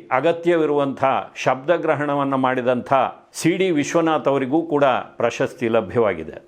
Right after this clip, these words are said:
ಇನ್ನು ಎಂದಿನಂತೆ ವಿಜಯ್ ಭಾಸ್ಕರ್ ಅವರು ಸುಂದರವಾದ ಗೀತೆಗಳನ್ನ ಈ ಚಿತ್ರಕ್ಕಾಗಿ ಕಟ್ಟಿಕೊಟ್ಟಿದ್ದಾರೆ. ಆ ಗೀತೆಗಳು ಇವತ್ತಿಗೂ ನಮ್ಮ ಮನಸ್ಸಿನಲ್ಲಿ ಹಸಿರಾಗಿ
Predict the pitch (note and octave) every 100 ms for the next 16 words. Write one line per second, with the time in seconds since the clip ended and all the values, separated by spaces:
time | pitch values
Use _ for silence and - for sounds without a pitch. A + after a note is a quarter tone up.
0 | _ - D3 G3+ E3 E3+ F#3+ G3 F3 F#3+
1 | D3 G#2+ - - _ - B2+ C#3 F3+ D#3+
2 | D#3 D3+ D#3 D3+ D3 D3+ C#3 A#2 - _
3 | - E3 G3 G#3 F3+ D#3 C#3+ C3+ C3+ D3+
4 | C#3+ C#3 C3 C3+ G#2+ - C3+ A#2 C#3 D3
5 | C#3+ C#3 A#2+ B2+ A2+ - - C#3 C#3 C#3
6 | C3 A#2+ A#2 G#2+ G2 - - C#3+ C3 D#3
7 | E3+ F3+ D#3 C3 A2 - C3 E3 E3+ E3+
8 | D#3 C#3 G2 - - _ - C3 C3 B2
9 | G#2+ B2 C#3+ C#3+ D3+ C3+ C3 B2 C3+ C3
10 | D3+ C#3 B2+